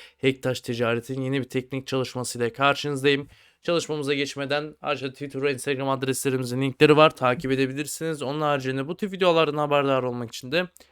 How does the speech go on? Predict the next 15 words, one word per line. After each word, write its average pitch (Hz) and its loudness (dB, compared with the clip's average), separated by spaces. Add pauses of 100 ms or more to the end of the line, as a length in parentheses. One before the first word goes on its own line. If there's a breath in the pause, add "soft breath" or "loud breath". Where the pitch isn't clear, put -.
(120 soft breath)
kanalımıza 151 -2
abone 135 2
olabilirsiniz. 117 -6 (560 soft breath)
Diyelim 208 4
ve 196 2
hemen 208 4
çalışmamıza 160 0
bakalım. 165 2
Buradaki 160 2 (1120)
durum 151 6 (440 soft breath)
tamamıyla 185 4
bizim 156 0
beklentimiz 156 2
dahilinde 123 4
gerçekleşmekte. 151 2